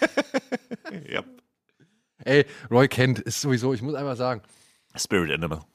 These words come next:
Speaker 2: Roy Kent ist, ist so gut. Die Szene, wo sie ihn bei den Diamond Dogs aufnehmen, äh, und er sagt, "Ey, ich wollte mich ändern, ich wollte ein anderer Mensch werden, aber ich bin immer noch ich.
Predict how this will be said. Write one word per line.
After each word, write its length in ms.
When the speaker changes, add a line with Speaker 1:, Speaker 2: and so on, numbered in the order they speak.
Speaker 2:
Roy 180
Kent 340
ist, 520
ist 320
so 420
gut. 560
Die 100
Szene, 600
wo 440
sie 420
ihn 380
bei 120
den 160
Diamond 500
Dogs 340
aufnehmen, 880
äh, 320
und 180
er 180
sagt, 300
"Ey, 200
ich 220
wollte 200
mich 160
ändern, 320
ich 120
wollte 200
ein 20
anderer 280
Mensch 240
werden, 180
aber 100
ich 80
bin 100
immer 120
noch 120
ich. 260